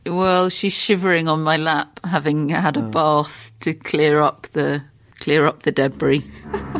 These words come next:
Speaker 1: Okay.
Speaker 2: Oh,
Speaker 1: Right.
Speaker 2: and
Speaker 1: Well,
Speaker 2: that's
Speaker 1: let's
Speaker 2: a drill in the background.
Speaker 1: Oh, lovely.
Speaker 2: It's cursed,
Speaker 1: It's all
Speaker 2: this
Speaker 1: happening.
Speaker 2: podcast, isn't it?
Speaker 1: Yeah, but, well, it kind of fits
Speaker 2: <laughs>
Speaker 1: because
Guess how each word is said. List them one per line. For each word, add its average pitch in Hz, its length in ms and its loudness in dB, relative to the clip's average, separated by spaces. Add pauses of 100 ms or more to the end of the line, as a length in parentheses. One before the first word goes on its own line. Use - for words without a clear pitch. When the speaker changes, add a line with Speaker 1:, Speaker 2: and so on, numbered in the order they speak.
(120)
Speaker 1:
Okay. 127 360 -2 (180)
Speaker 2:
Oh, 120 100 2
Speaker 1:
Right. 123 100 2
Speaker 2:
and 202 140 0
Speaker 1:
Well, 120 100 4
Speaker 2:
that's 156 120 2
Speaker 1:
let's 190 180 0
Speaker 2:
a - 20 4
drill 185 320 2 (120)
in 175 120 2
the 170 80 2
background. 165 880 0
Speaker 1:
Oh, - 440 -14
lovely. 143 240 0
Speaker 2:
It's 165 40 2
cursed, 202 340 2
Speaker 1:
It's 202 80 0 (120)
all 156 80 2
Speaker 2:
this 165 120 0
Speaker 1:
happening. 127 200 2
Speaker 2:
podcast, 185 500 -2
isn't 190 320 -2
it? - 300 -8 (460)
Speaker 1:
Yeah, 180 120 2
but, 185 240 -2
well, 208 120 0
it 214 160 -4
kind 240 180 2
of - 80 -4
fits 147 540 0
Speaker 2:
<laughs> 143 60 2
Speaker 1:
because 143 540 0